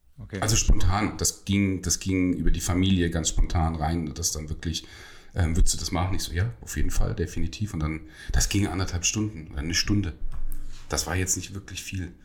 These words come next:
Speaker 2: Es war auch zwischendrin erst, ob machst du es im Klassenraum, machst du es nicht, bist du draußen. Ich hab dann gesagt, „Komm, dann lasst uns wenigstens draußen“, weil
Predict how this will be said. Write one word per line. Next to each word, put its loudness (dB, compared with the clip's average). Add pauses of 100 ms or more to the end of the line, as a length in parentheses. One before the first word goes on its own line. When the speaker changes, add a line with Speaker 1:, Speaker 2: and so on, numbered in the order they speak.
Speaker 2:
Es -8
war 0
auch 2
zwischendrin 2
erst, -2
ob -8
machst 0
du -2
es -2
im -6
Klassenraum, 0
machst -4
du -6
es -4
nicht, -6
bist -2
du -8
draußen. -2
Ich -18
hab -6
dann 0
gesagt, -4
„Komm, -4
dann -2
lasst -2
uns -8
wenigstens 0
draußen“, 2
weil 2